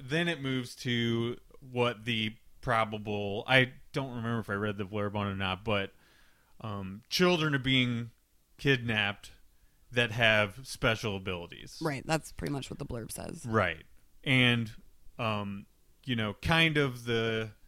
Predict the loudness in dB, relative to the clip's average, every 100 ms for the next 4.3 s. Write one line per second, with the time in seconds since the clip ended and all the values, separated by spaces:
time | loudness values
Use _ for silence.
0 | -20 -20 -20 -20 _ _ -20 -20 -20 _
1 | -18 -4 2 4 6 4 2 0 -2 -2
2 | -4 -2 0 0 0 -4 -8 _ _ -20
3 | _ -16 0 2 2 2 2 2 2 0
4 | 2 0